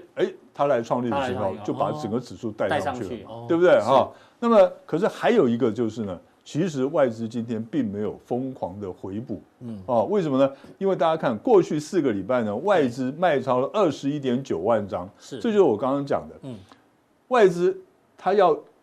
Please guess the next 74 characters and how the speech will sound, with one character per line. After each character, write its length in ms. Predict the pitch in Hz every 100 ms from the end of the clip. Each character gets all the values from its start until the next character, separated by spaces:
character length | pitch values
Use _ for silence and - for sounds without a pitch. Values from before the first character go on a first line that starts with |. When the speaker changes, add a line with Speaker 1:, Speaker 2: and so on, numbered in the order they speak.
| _
Speaker 1:
拉 240 | - 175 185
高 280 | 185 170
回 280 | 170 - 120
补 240 | 147 113 85
这 100 | 139 -
二 100 | 135
十 140 | 123
一 60 | 120
点 140 | 113
九 140 | 117
万 200 | 85 98
张， 180 | 98 98
Speaker 2:
嗯 20 | 101
哼。 60 |
Speaker 1:
还 140 | 113 120
是 180 | 135
压 280 | 120 131 123
低 240 | 131 123 113
来 140 | 90
回 200 | 90 85
补？ 80 | 82 -
Speaker 2:
但 160 | 180
是 60 | 196
买 200 | 170 120
低 260 | - 170
一 40 | 175
点 160 | 135
比 80 | 101
较 140 | 113 110
好。 100 | 104
Speaker 1:
对 340 | 147 131 107
呀， 200 | 104 104
Speaker 2:
压 180 | 127 165
低 220 | 165 165
买 160 | 117 90
比 100 | 98
较 120 | 117
好。 80 | 98
Speaker 1:
对 0 |
不 60 |
对？ 20 |
但 100 | 208
面 240 | 214 233 165
子 120 | 113
问 220 | 117 127
题 200 | 104 90
啊， 100 | 92 110
Speaker 2:
嗯。 280 | 165 135 123
Speaker 1:
是 140 | 175
不 80 | 165
是 120 | 170
啊？ 440 | 131 117 131 113 -
<laughs> 40 |
这 80 | 233
个， 160 | 247 -
Speaker 2:
是。 260 | - - 151
Speaker 1:
这 120 | 220
真 160 | 208 262
的 80 | 202
是 100 | 214
面 220 | 202 160
子 60 |
问 200 | 131 143
题 80 | 135 107
啊。 100 | 98 - _ -
哦， 240 | 139 101
你 80 | 117
看 260 | 226 226 151
这 140 | - 214
一 60 | 185
次 160 | 185
呢， 240 | 160 135 147
这 120 | -
个， 360 | 147 135 131